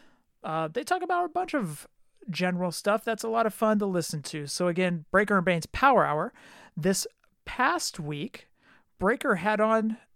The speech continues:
Jason Wolf on You Know It's Fake, right? And that was a fun listen as well. I'd recommend anybody going back and listening to that one. That was a great, great listen. Jason Wolf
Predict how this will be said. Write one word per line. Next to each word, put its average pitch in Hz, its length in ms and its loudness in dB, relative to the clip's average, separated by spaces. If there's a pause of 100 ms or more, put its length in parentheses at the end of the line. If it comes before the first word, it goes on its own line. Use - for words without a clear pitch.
(280)
Jason 220 540 0
Wolf 214 420 0 (200)
on 254 440 -2 (160)
You 170 140 0
Know 180 160 6
It's 156 160 0
Fake, 180 360 -2
right? 156 320 -2 (320)
And 165 140 0
that 214 140 8
was 165 120 0
a 180 60 2
fun 170 320 0
listen 165 300 0
as 143 160 -4
well. 160 220 4
I'd 143 360 -4
recommend 170 460 -2 (100)
anybody 170 460 0
going 151 260 -4
back 139 240 -4
and 147 100 -10
listening 143 300 -8
to 139 80 -8
that 135 240 -8
one. 139 160 -8
That 156 160 -2
was 151 160 -6
a 147 60 -6
great, 151 480 -6
great 147 320 -10
listen. 151 340 -4 (320)
Jason 180 320 0
Wolf 160 220 2